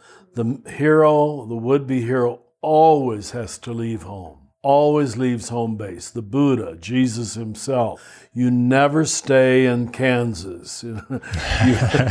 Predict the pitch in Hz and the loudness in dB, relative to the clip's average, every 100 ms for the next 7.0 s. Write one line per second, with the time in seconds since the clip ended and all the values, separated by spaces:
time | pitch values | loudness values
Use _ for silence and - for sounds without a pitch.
0 | 117 143 165 151 147 117 123 - - - | 2 2 2 2 2 2 0 0 -6 -2
1 | 143 139 135 127 127 131 135 127 127 117 | 0 0 2 4 6 6 6 6 4 2
2 | 120 123 113 120 123 127 123 123 120 113 | 0 0 0 -2 2 2 2 0 0 0
3 | 123 123 110 104 92 110 113 110 _ - | 4 4 2 -4 -8 -10 -8 -12 _ -20
4 | - - - 123 120 131 156 - 143 147 | -20 -20 -8 0 2 2 2 0 0 2
5 | 139 135 131 123 117 127 113 127 127 123 | 4 4 4 0 -2 -2 -2 -4 -4 -6
6 | 120 120 107 - 117 104 117 110 110 98 | -2 0 0 -4 -10 -2 0 0 -2 -6